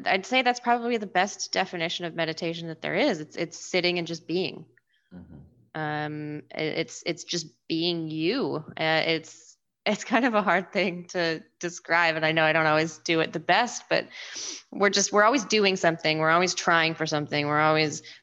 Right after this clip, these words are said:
Speaker 1: pushing for something. And meditation is just being. We're not doing anything else. We're not thinking about the past or the present or,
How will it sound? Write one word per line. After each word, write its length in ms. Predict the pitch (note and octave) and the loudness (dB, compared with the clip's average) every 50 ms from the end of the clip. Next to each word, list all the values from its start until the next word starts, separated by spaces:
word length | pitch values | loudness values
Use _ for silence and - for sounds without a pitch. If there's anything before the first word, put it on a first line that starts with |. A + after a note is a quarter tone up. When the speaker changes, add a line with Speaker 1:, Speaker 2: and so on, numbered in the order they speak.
| _ - | _ 2
Speaker 1:
pushing 320 | - G#3 F#3+ - E3+ D#3+ | 2 2 4 4 2 2
for 120 | D#3 D#3 D#3 | 0 -2 0
something. 540 | - D#3 D3+ D#3 - D#3 D#3 D#3 D#3 D3 - | 0 -2 -2 0 2 2 2 2 2 2 0
And 140 | - D#3+ E3 | 2 2 4
meditation 480 | E3+ E3+ F3 F3 F3 F#3 F3+ F3 F#3 E3+ | 4 4 4 4 4 2 2 2 2 0
is 140 | E3 D#3+ | 0 -2
just 300 | D#3 - E3 D#3 D3+ D3+ | 0 0 0 0 0 -2
being. 320 | D3+ D#3 C#3 - - - - _ _ _ _ _ _ _ _ _ _ _ _ - - | -4 -4 -4 -4 -6 -10 -14 _ _ _ _ _ _ _ _ _ _ _ _ -6 0
We're 60 | E3 | 2
not 120 | F3 D#3+ | 2 2
doing 200 | E3+ F#3 F#3 F#3 | 2 2 2 2
anything 260 | G3 G3+ G3+ G3+ F3+ D3+ | 2 2 2 2 2 2
else. 340 | C#3 - D#3+ E3+ - - | 2 0 -2 -4 -6 -6
We're 60 | - D#3+ | -2 0
not 180 | D#3 - - | 0 0 0
thinking 320 | - E3 D#3+ - E3+ E3 E3 | 0 -2 -2 -2 -2 -2 0
about 340 | E3 E3 D#3+ D#3 D3+ - | 2 4 6 6 4 4
the 40 | - | 0
past 400 | - E3 D3+ C#3+ C#3+ C#3+ C#3 - | -2 -2 0 2 2 2 0 0
or 60 | D#3+ | -4
the 60 | D3 C#3 | -4 -2
present 440 | - D3+ D3 C#3 C#3+ C#3+ C#3+ - | 0 0 0 0 0 -2 -4 -2
or, 220 | C3 C#3 C3+ C#3 | -2 -2 -2 -2